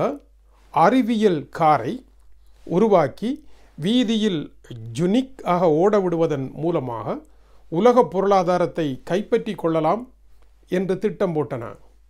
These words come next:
அனைவருடைய திட்டங்களையும் முந்திக் கொண்டு இப்பொழுது டெஸ்லா கார் வீதிக்கு வருகின்றது. இது எப்படி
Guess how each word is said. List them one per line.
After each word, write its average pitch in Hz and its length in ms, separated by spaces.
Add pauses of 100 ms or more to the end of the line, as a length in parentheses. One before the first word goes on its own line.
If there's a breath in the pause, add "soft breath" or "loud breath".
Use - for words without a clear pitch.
(500)
அனைவருடைய 226 680
திட்டங்களையும் 175 760 (200)
முந்திக் 170 400
கொண்டு 127 260 (520 soft breath)
இப்பொழுது 185 480 (260)
டெஸ்லா 220 460 (100)
கார் 139 340 (480)
வீதிக்கு 190 480
வருகின்றது. 131 520 (840)
இது 185 280 (640)
எப்படி 196 600